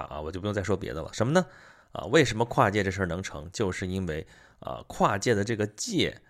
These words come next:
原本是并不存在的。但要就这么一句话的话，好像我在这儿矫情啊，我在这儿说禅呢啊，就像咱们前面说六祖慧能那个偈子一样啊，“菩提本无树啊，明镜亦非台”啊，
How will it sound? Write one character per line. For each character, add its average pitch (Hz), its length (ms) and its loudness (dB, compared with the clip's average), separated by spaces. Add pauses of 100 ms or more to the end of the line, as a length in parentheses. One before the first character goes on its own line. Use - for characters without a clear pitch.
(420)
原 95 240 2
本 85 160 2
是 - 140 -6
并 101 180 -2
不 80 120 -4
存 76 260 -6
在 78 280 -4
的。 - 100 -18 (640)
但 101 100 4
要 95 100 6
就 120 160 4
这 120 120 4
么 101 80 4
一 104 80 2
句 117 80 0
话 110 240 4
的 90 60 2
话， 92 220 -6
好 87 200 -4
像 104 180 2
我 85 100 0
在 92 160 2
这 104 120 0
儿 85 180 2
矫 90 260 2
情 107 140 -2
啊， 82 240 -2
我 80 100 -6
在 98 120 2
这 98 60 4
儿 90 60 2
说 131 200 0
禅 98 420 2
呢 113 80 2
啊， 82 240 2
就 92 100 -6
像 95 160 2
咱 85 140 -2
们 95 80 0
前 90 180 -4
面 95 140 0
说 104 160 -2
六 104 160 0
祖 78 140 -4
慧 101 200 -2
能 85 140 -4
那 95 60 -4
个 117 100 -2
偈 117 260 0
子 85 120 -6
一 82 100 -6
样 85 140 -4
啊 - 160 -14 (420)
，“菩 202 160 6
提 202 340 6
本 92 300 8
无 107 160 2
树 123 240 -2
啊， - 160 -12
明 104 240 0
镜 110 240 0
亦 87 180 -2
非 98 200 0
台” - 260 -2 (100)
啊， - 140 -20